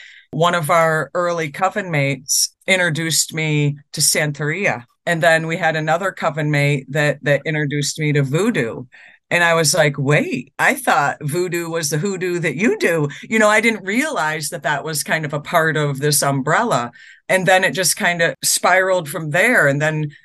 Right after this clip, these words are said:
then I was introduced to, to African traditions and, and Egyptian traditions. And it just kind of went. And I was like, "Oh, no shit. Not everybody's Wiccan. Huh."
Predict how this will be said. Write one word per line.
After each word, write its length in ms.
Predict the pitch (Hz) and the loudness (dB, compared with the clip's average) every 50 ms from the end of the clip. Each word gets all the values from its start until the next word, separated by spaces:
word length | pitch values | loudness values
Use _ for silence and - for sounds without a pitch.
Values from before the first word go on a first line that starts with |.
| - _ _ _ _ | -20 _ _ _ _
then 200 | - 165 180 180 | -2 0 2 2
I 100 | 175 175 | 2 0
was 180 | 175 165 - 180 | 0 0 -2 -4
introduced 560 | 170 165 156 147 165 165 165 156 - - - | -4 -4 -4 -4 -4 -2 -2 -2 -2 -4 -4
to, 260 | - 170 160 156 - | -4 -4 -4 -4 -4
to 220 | - 170 156 - | -4 -6 -2 0
African 500 | 147 175 226 233 220 208 - 185 160 151 | 2 2 2 0 -4 -8 -6 -6 -6 -6
traditions 800 | 143 - 151 139 135 135 131 - 143 131 127 127 127 123 120 - | -4 -4 -4 -4 -4 -4 -4 -4 -4 -4 -2 -2 -2 -2 -2 -2
and, 260 | 135 120 127 123 - | -2 -2 -2 -2 -2
and 100 | 131 127 | 0 -2
Egyptian 560 | 123 127 127 - - - - - - 180 170 | -2 -2 -2 -4 -4 -4 -4 -4 -4 -6 -6
traditions. 680 | 151 - 156 135 143 135 135 - - 139 131 131 131 143 | -8 -8 -6 -4 -4 -4 -4 -6 -6 -4 -4 -4 -4 -2
And 100 | 156 156 | -4 -4
it 40 | 139 | -4
just 200 | 165 170 - - | -4 -6 -4 -2
kind 220 | 185 170 160 156 | 0 0 0 -2
of 80 | 156 160 | -2 -2
went. 240 | 190 214 196 - - | 0 0 0 0 0
And 80 | 143 | 0
I 60 | 135 | 0
was 120 | 135 143 143 | 0 0 -2
like, 160 | 139 131 131 - | -2 -4 -2 -4
"Oh, 100 | 180 190 | -6 -6
no 140 | 196 190 196 | -4 -6 -6
shit. 400 | 190 - - 214 196 160 - 151 | -6 -4 -4 -2 -2 -2 -4 -4
Not 160 | 147 151 156 | -6 -6 -6
everybody's 340 | 156 165 156 160 165 160 156 | -6 -8 -8 -8 -8 -8 -8
Wiccan. 440 | 170 165 147 151 139 139 131 127 - _ | -8 -6 -4 -2 -2 -2 -2 -6 -8 _
Huh." 280 | - 247 226 180 151 | -2 0 0 0 -2